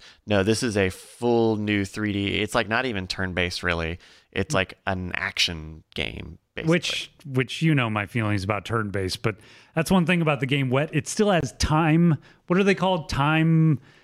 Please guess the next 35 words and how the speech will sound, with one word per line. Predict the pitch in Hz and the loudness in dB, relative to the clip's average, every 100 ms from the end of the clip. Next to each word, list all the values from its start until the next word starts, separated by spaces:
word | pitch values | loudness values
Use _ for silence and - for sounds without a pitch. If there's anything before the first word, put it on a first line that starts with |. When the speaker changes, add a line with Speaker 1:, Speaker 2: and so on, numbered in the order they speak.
| _ _ | _ _
Speaker 1:
Like | 110 - | -2 2
a | 104 196 - | 2 2 2
slow-mo | - - - 107 117 160 175 | -4 -10 -6 0 2 4 4
or | 107 98 92 92 - | 4 4 2 0 -4
Speaker 2:
where | - 151 165 160 | 0 2 2 0
Speaker 1:
time | |
dilation? | 131 95 | 0 0
Speaker 2:
something | 185 185 190 185 175 | 2 2 2 2 0
is | 156 143 120 | 0 -2 -2
happening, | 131 156 - 123 120 117 | -2 -2 -4 -6 -4 -4
like, | 117 | -4
you're | 113 143 | -2 0
no | 143 | 0
longer | 135 135 135 | 0 0 0
in | 131 | 0
control, | 120 110 139 120 | 0 0 0 0
but | 120 | 0
you | 123 | 0
have | 123 - | 0 -2
to | |
hit | 104 117 120 | -2 0 0
the | |
button | 117 123 135 131 | -2 -2 0 0
at | 120 | 0
the | 117 | -2
certain | 131 127 135 113 | 0 0 0 -2
time. | 110 123 127 | 0 0 0
Speaker 1:
Oh, | 156 | 0
quick | 190 185 | 0 -2
time | 151 110 | 0 0
events. | 85 80 - | -2 -2 0
Speaker 2:
Quick | 240 240 | -2 0
time | - 165 131 | -2 0 -2
events, | 110 127 110 | -4 -4 -4
which | 151 180 | 0 0